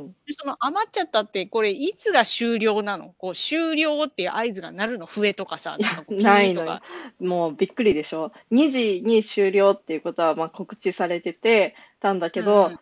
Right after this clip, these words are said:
Speaker 1: 前回は、まあ、そろそろ片付けしてくださいみたいなのを一軒一軒声かけてくれる主催の人がいたんだけど、
Speaker 2: うん。
Speaker 1: で、今回も、
Speaker 2: うん。
Speaker 1: まあ、もう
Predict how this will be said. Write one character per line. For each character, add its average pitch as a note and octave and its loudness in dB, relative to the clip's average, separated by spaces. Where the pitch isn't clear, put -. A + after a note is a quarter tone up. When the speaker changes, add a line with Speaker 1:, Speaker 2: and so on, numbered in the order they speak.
Speaker 1:
前 D#4+ 0
回 A3+ 2
は、 A#3+ 6
ま A#3+ 2
あ、 B3 2
そ C#4+ 2
ろ C4+ 2
そ A#3 2
ろ G3 4
片 A3 -2
付 A3 -8
け F#3+ 2
し - -20
て G3 -2
く - -4
だ F#3 0
さ A#3 4
い G#3+ 4
み F3+ -4
た D#3+ -4
い D3+ -8
な D#3 -6
の E3+ -2
を D3+ -6
一 G3 -12
軒 G#3+ -2
一 G3 -8
軒 D#3 -4
声 G3 0
か D#3+ -8
け C#3 -10
て D3 -14
く - -14
れ D3+ -10
る D#3 -12
主 - -16
催 E3+ -12
の E3 -16
人 E3 -16
が D#3 -14
い D3+ -14
た E3+ -6
ん D#3+ -10
だ D3 -16
け D#3+ -12
ど、 E3 -8
Speaker 2:
う G3+ -6
ん。 - -2
Speaker 1:
で、 G3+ 4
今 G3 0
回 F3+ 6
も、 F#3 4
Speaker 2:
う - 2
ん。 - -
Speaker 1:
ま B3 10
あ、 A#3+ 8
も C4 6
う - -6